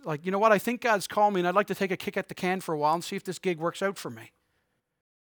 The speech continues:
Would you really want that type of a leader in your church? If I came to you and said, "You know what, I kinda like this pastor gig,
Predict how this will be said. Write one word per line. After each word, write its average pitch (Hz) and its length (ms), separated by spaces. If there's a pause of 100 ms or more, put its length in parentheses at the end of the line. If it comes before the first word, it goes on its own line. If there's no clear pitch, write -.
(100)
Would 147 140
you 196 80
really 233 180
want 208 220
that 196 160
type 208 180
of 190 80
a 185 60
leader 175 280
in 208 80
your 202 100
church? - 380 (1000)
If 185 120
I 262 160
came 254 220
to 226 80
you 214 100
and 202 80
said, 175 200
"You 175 40
know 185 80
what, 226 280 (360)
I - 80
kinda 359 300
like 262 320
this - 300 (100)
pastor 180 460
gig, 131 340